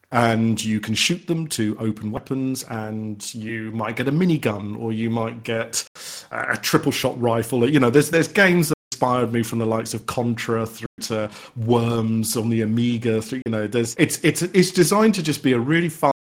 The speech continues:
paced game that you can probably end up throwing a controller at somebody with, like, "No,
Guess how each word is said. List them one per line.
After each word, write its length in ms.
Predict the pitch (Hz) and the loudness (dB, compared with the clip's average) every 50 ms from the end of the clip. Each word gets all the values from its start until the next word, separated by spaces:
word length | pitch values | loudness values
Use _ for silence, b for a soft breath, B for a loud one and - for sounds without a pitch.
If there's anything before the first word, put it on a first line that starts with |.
| _ | _
paced 480 | - 110 107 110 110 107 - - _ - | -8 -4 -4 -4 -4 -6 -8 -12 _ -2
game 320 | - 143 135 131 131 120 117 | 0 2 4 4 4 4 2
that 140 | 120 - | 0 0
you 140 | - 120 120 | 0 -2 -2
can 380 | 117 - 120 117 113 107 104 110 | -2 -2 -2 0 0 -2 -4 -6
probably 420 | - - 156 147 135 117 131 131 | 0 2 2 4 4 2 2 2
end 140 | 120 120 117 | 2 2 0
up 120 | 117 - | -2 -4
throwing 440 | - - - - 143 135 127 123 123 | -4 -12 -6 0 2 2 2 2 0
a 60 | 120 | -2
controller 580 | 113 117 117 110 - - 120 110 110 101 107 107 | -4 -6 -12 -10 -4 -2 -2 -2 0 -2 -4 -4
at 80 | 113 - | -4 -6
somebody 500 | - - 113 110 110 104 104 107 101 101 | -4 -2 -2 -2 -2 -4 -4 -4 -4 -4
with, 140 | 104 101 | -4 -2
like, 240 | 110 107 110 - 120 | -2 -4 -4 -4 -4
"No, 320 | 143 135 160 233 269 285 | -2 -2 0 4 6 10